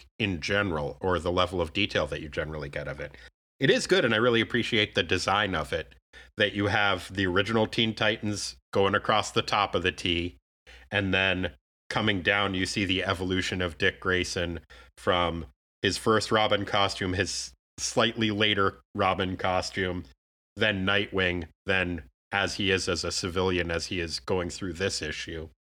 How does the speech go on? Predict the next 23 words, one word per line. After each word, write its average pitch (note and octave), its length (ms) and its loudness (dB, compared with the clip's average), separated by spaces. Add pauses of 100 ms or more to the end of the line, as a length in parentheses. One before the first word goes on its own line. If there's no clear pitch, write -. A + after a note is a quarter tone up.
(180)
And G#2 240 0
then F#2 300 0 (180)
you G2 160 0
see F#2+ 260 0
the F2+ 200 0
various F#2 500 2
Teen F#2 300 -4
Titans F2+ 420 -4
teams F#2 520 -2 (520)
that F#2+ 220 2
he G#2+ 200 0
is E2+ 140 0
going F#2 400 0
through B2 480 0 (260)
in B2 160 0
this B2 200 2
storyline, C#3+ 600 2 (400)
represented G#2+ 540 4
on G2 160 2
either F#2+ 240 0
side G#2 280 2
of A#2 100 0
him. C3+ 240 0